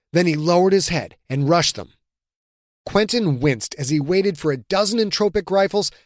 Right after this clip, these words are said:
to turn Dan Campbell into a puddle of rancid goo and a cloud of stinky smoke, but the shots never rang out. The two armored Sklurno hit Campbell from behind.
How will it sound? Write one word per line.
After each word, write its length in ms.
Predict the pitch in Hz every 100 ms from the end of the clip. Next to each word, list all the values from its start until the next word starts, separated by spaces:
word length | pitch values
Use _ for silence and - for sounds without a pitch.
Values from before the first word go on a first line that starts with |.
| -
to 80 | 160
turn 400 | 147 214 254 226
Dan 300 | 214 208 196
Campbell 420 | 196 175 113 - _
into 240 | 151 147 139
a 80 | - -
puddle 300 | 196 214 185
of 160 | 120
rancid 480 | 131 160 180 196 160
goo 280 | 170 139 110 _ -
and 140 | 151
a 60 | 156
cloud 420 | - 156 156 160
of 80 | 131
stinky 400 | - 151 139 147
smoke, 460 | - 190 139 - _ _ _ -
but 140 | 170
the 100 | 151
shots 520 | 156 - 170 170 - -
never 260 | 139 143 135
rang 300 | 127 123 120
out. 320 | 139 117 - _ _ _ _ _ _ _
The 120 | 139 135
two 320 | - 208 220
armored 360 | 143 160 165 160
Sklurno 580 | - - 170 160 127 117
hit 200 | 190 -
Campbell 340 | 165 151 156
from 200 | 147 135
behind. 480 | 127 131 120 -